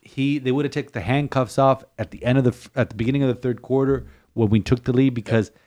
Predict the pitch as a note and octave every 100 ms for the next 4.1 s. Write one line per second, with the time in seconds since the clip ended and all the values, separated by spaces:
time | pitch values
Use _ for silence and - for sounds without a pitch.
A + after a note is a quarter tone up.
0 | _ - G2+ F#2 G#2 F3 F#3+ D#3 A2+ A#2
1 | E3+ D#3 D3+ C#3 C3 D#3+ D#3 D#3+ C#3+ D3
2 | B2 C3+ B2 B2+ A2+ - G#2 - F3 C#3
3 | C3 A2+ G#2+ B2 C3 A2 G#2 C3 D3 B2